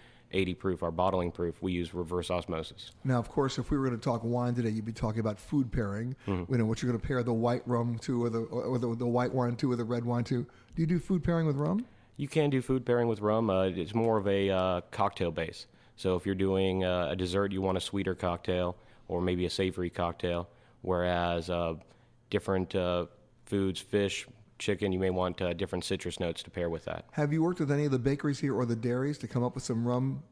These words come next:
Speaker 2: infusions?
Speaker 1: Not yet, not yet. Uh, we are thinking about doing a, uh, c-, rum cream liqueur,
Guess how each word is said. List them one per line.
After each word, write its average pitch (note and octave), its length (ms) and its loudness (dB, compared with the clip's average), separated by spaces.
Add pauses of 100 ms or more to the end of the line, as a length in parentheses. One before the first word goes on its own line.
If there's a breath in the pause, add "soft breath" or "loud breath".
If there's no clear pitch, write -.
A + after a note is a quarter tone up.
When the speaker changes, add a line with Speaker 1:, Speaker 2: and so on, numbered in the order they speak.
Speaker 2:
infusions? D3 720 -2 (180)
Speaker 1:
Not A2+ 300 2
yet, G#2+ 300 -2
not F#2 240 -2
yet. E2+ 360 -2
Uh, F2 240 0
we G#2 160 0
are G#2+ 220 4
thinking G2+ 380 0
about F#2 180 0
doing F#2+ 260 2
a, F2+ 180 0
uh, F2 180 0 (160)
c-, - 80 -16 (260)
rum F#2+ 460 0 (100)
cream F#2+ 340 2
liqueur, F#2 420 0